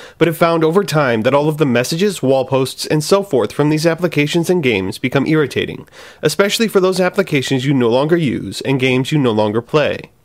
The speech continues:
To begin the process, you'll have to be logged into Facebook. Once logged in, you'll want to click on the drop-down menu labeled Account in the upper right-hand corner of the page,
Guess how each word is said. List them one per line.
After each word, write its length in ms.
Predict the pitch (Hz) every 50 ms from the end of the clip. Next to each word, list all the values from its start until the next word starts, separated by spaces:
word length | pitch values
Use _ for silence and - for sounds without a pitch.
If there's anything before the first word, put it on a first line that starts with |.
| _ _ - - - - - - - - - _
To 80 | - 147
begin 260 | 151 175 165 208 220
the 80 | 233 208
process, 480 | 151 151 139 127 123 - 139 139 -
you'll 140 | - 160 151
have 100 | 147 147
to 80 | - 180
be 140 | 180 180 135
logged 280 | 117 110 104 107 123
into 160 | - 120 123
Facebook. 760 | 127 - - 160 156 151 151 - - 101 78 - - - - - _ _ - - - - _ -
Once 240 | 131 165 170 -
logged 260 | 202 196 196 190 165 143
in, 180 | 127 110 107
you'll 140 | 113 123 131
want 160 | 139 147 151
to 80 | - 165
click 220 | - 156 143 -
on 100 | 151 143
the 100 | 131 123
drop-down 640 | 110 - 120 120 131 160 160 - - 180 180 180 180
menu 320 | 160 135 113 104 95 95
labeled 360 | 104 104 104 113 117 139 151 175
Account 560 | 170 - - - - 120 113 - - - - -
in 80 | - 147
the 100 | 147 147
upper 260 | - 135 131 - 170
right-hand 460 | 151 151 151 147 151 156 156 160 160
corner 300 | - - 139 120 113 107
of 100 | 104 101
the 80 | 143 139
page, 580 | - - 120 104 87 - - - - - -